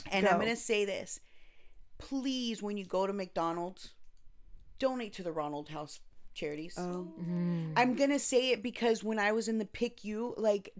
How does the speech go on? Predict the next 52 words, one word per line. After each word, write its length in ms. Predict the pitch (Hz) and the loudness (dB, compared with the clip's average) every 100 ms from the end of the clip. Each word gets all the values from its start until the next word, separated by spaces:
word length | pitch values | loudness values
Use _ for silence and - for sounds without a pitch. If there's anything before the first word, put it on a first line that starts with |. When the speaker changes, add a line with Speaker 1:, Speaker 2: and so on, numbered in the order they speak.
| - | 0
Speaker 1:
they 280 | 214 220 233 | 4 4 2
did 400 | 196 226 220 196 | 2 2 2 2
so 480 | - - - 220 220 | 0 0 2 4 2
much 360 | 220 202 196 | 2 0 -2
for 120 | - | -4
me. 280 | 202 196 175 | -4 -4 -2
If 160 | - 208 | -2 0
it 80 | 226 | 2
wasn't 340 | 214 214 208 | 2 0 -4
for 60 | 202 | -6
them, 300 | 190 190 196 | -2 0 0
like, 160 | 185 156 | 0 2
I 80 | |
probably 340 | 175 - 190 196 | 0 2 2 2
wouldn't 240 | 185 175 | -2 -6
have 80 | 165 | -6
showered. 720 | - 190 175 175 175 175 175 - - - | -2 0 4 4 4 2 0 -4 -12 2
I 120 | 180 | 2
wouldn't 280 | 190 185 185 | 4 0 -2
have 100 | 170 | -4
eaten 540 | 214 202 185 185 185 185 - - - | -6 -10 -6 -4 -4 -6 -12 -16 -2
any 240 | 233 240 | 0 2
of 80 | 220 | 0
that 220 | 170 156 | -2 -2
because 340 | 208 - 208 180 - | -4 0 0 0 4
they 200 | 214 208 | 6 6
help 260 | 208 214 | 2 -2
so 220 | - 220 | 0 2
much. 220 | 208 196 - | 2 0 -2
So 100 | 208 | -2
whenever 360 | 202 208 226 | 0 0 2
I 140 | 214 220 | 2 2
go 240 | 208 202 | 2 2
to 60 | 220 | 2
McDonald's 580 | 190 - 180 202 240 | -2 -4 -2 -2 -2
and 100 | 233 | -2
I 80 | 196 | -2
see 220 | 180 - | -4 -6
the 120 | 214 196 | -4 0
raw, 260 | 175 190 - | 2 0 -2
they 200 | 180 208 - | 2 2 2
literally 540 | 214 240 247 202 175 - 185 | 0 2 2 -2 -8 -6 2
every 420 | 202 220 196 214 | 4 4 2 -4
single 400 | - 202 202 185 | -2 -2 -2 -2
penny, 460 | - 180 190 226 220 | -2 -2 0 -2 -4
even 300 | 208 220 240 | -4 -4 -2
though, 180 | 254 | -2
yeah, 220 | 240 226 214 | -2 -2 0
I 100 | 208 | 0
know 220 | 202 180 | 0 -2
McDonald's, 500 | 180 185 170 156 160 | 0 2 2 0 -2
but 160 | 165 | -2